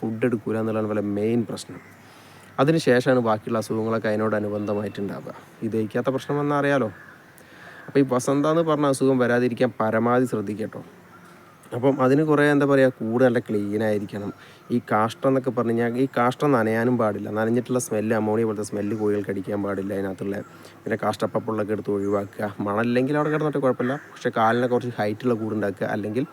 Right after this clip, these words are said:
ഹൈറ്റ് കുറഞ്ഞതാണെങ്കിൽ ഹൈറ്റുള്ള സ്ഥലത്തേക്ക് മാറ്റി വെക്കുക. ഇതാണ് മെയിനായിട്ട് ചെയ്യേണ്ട ഒന്നാമത് കാര്യം. പിന്നെ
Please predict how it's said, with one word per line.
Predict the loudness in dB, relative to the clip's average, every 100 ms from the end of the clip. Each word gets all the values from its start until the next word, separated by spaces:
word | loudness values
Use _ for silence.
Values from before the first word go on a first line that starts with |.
| -12 -20 -20 -8
ഹൈറ്റ് | -4 -2 0
കുറഞ്ഞതാണെങ്കിൽ | 2 4 4 4 2 0 -2
ഹൈറ്റുള്ള | -2 -4 -4
സ്ഥലത്തേക്ക് | -4 -4 -4 -4
മാറ്റി | -6 -6 -6
വെക്കുക. | -6 -10 -16 -14 -6 0
ഇതാണ് | 4 6
മെയിനായിട്ട് | 4 4 2 0 -2
ചെയ്യേണ്ട | -2 0 0
ഒന്നാമത് | 0 -2 -2
കാര്യം. | -4 -2
പിന്നെ | -2